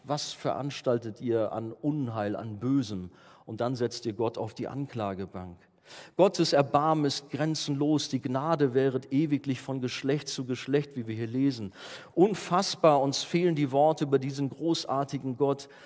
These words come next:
der sich für uns so klein gemacht hat.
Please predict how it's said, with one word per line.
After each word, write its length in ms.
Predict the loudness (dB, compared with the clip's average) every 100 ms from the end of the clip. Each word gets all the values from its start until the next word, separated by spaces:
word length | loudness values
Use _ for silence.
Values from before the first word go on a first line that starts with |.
| -20 -14 2
der 120 | 2
sich 220 | 2 -4
für 340 | -6 0 2 2
uns 320 | 0 -2 0
so 120 | 0
klein 600 | 0 -6 -4 0 0 0
gemacht 520 | 0 0 -6 -8 -12
hat. 280 | -12 -12 -16